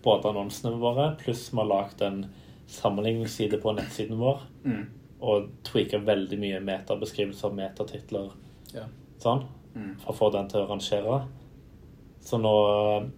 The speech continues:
Speaker 1: er vel den på first page, eh, såkalt, eh, sarp, som vi kaller det i S E O-verden.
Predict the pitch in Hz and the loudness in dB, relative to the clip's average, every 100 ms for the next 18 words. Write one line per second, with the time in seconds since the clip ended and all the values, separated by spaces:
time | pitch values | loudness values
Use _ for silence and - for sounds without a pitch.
0 | - - 120 107 101 95 98 98 107 98 | -16 -4 2 2 4 2 0 -4 -2 0
1 | 98 95 - - - - 113 - - - | 0 -2 -4 -4 -4 0 0 -2 -8 -6
2 | - 113 104 104 107 104 - 107 - 101 | -6 -6 -4 -6 -6 -8 -6 -4 -4 -6
3 | - 120 113 110 - 131 131 - - - | -8 -6 -4 -6 0 0 0 -8 -16 -12
4 | 127 123 117 120 110 110 113 113 113 117 | -6 -4 -4 -2 -2 0 0 0 -4 -8
5 | - 113 117 117 123 135 | -4 -2 -2 -2 -2 -2